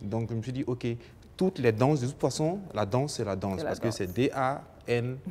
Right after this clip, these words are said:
Speaker 1: S E.
Speaker 2: Oui.
Speaker 1: Donc, que ce soit du salsa, flamenco, hip-hop,
Speaker 2: Ça reste la danse.
Speaker 1: dans toutes ses variantes,
Speaker 2: Oui.
Speaker 1: je voulais apprendre.
Speaker 2: Du coup,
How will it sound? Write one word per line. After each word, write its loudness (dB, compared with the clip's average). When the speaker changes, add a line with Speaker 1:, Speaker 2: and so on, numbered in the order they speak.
Speaker 1:
S 2
E. 2
Speaker 2:
Oui. -6
Speaker 1:
Donc, 0
que 2
ce -4
soit 0
du -4
salsa, 0
flamenco, 4
hip-hop, 4
Speaker 2:
Ça 4
reste -2
la 4
danse. -2
Speaker 1:
dans 6
toutes 0
ses 2
variantes, 2
Speaker 2:
Oui. -6
Speaker 1:
je -4
voulais -2
apprendre. -6
Speaker 2:
Du -4
coup, 4